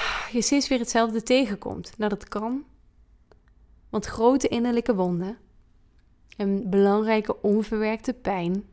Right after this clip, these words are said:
vaak afkomstig van onze kindertijd, maar het kan ook systemisch zijn. Dus vanuit de vorige generaties, je moeder, je ouders, je overgrootouders, je overovergrootouders, zelfs tot,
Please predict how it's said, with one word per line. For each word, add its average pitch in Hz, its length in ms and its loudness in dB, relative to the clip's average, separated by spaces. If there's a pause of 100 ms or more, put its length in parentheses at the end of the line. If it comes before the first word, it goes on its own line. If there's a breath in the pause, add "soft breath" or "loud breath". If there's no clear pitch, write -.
(120)
vaak - 460 -10
afkomstig 196 520 -2
van 214 140 -2
onze 220 160 0
kindertijd, 208 640 -2
maar 185 100 -2
het 160 100 -10
kan 190 140 -2
ook 190 120 -4
systemisch 190 680 0
zijn. 190 360 -4 (520 loud breath)
Dus 190 400 0
vanuit 190 520 -2
de 190 160 0
vorige 202 500 0
generaties, 190 1040 -2 (180)
je 214 120 2
moeder, 180 540 0 (220)
je - 120 -4
ouders, 185 540 -2 (520 loud breath)
je 226 140 -4
overgrootouders, 196 840 -4
je - 80 -4
overovergrootouders, 190 1300 -2 (600 soft breath)
zelfs - 480 -2
tot, - 580 -4